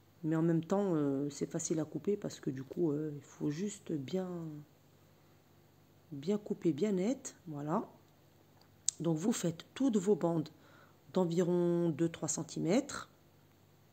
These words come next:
Tout dépend si vous voulez des, des, des pa-, des parts, euh, grandes ou petites. Mais bon, le mieux c'est de faire des petites parts, hein, ça se mange, euh, plus facilement comme ça. Donc vous allez couper comme ça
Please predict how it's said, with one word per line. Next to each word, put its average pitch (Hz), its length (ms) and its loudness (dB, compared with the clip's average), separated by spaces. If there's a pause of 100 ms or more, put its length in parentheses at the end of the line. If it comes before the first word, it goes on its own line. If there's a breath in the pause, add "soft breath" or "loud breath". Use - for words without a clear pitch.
(140)
Tout - 120 -2
dépend 170 320 2
si 175 180 -2
vous 135 140 -6
voulez 151 240 2
des, 143 460 0 (960 loud breath)
des, 151 460 0
des 147 160 0
pa-, 165 360 -4
des 160 200 2
parts, 160 400 0
euh, 156 320 -4 (200)
grandes 165 380 2
ou 147 60 0
petites. - 680 -2
Mais 151 120 0
bon, 156 180 -2 (520 loud breath)
le 156 160 6
mieux 170 160 6
c'est 180 180 2
de - 40 -4
faire 170 240 6
des 151 140 4
petites - 400 0
parts, 185 240 4
hein, 175 100 0
ça - 180 -2
se - 200 -2
mange, 147 300 -4
euh, 151 220 -4 (840 loud breath)
plus 185 100 -2
facilement 170 480 2
comme 147 220 -6
ça. 220 360 2 (480 loud breath)
Donc 220 140 4
vous 202 160 6
allez 185 140 4
couper 180 280 0
comme 165 160 0
ça 143 200 -6